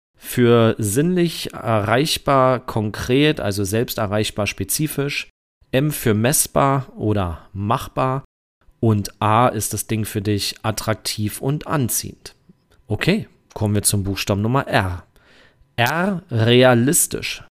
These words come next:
Realistisch und, naja, gut, vernünftig. Was ist schon vernünftig?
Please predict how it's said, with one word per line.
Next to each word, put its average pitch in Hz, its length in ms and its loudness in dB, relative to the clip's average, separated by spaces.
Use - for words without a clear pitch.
Realistisch 139 800 4
und, 135 340 0
naja, 113 340 2
gut, 143 240 2
vernünftig. 127 640 -2
Was 113 160 -2
ist 127 80 -4
schon 117 180 -4
vernünftig? 131 680 -4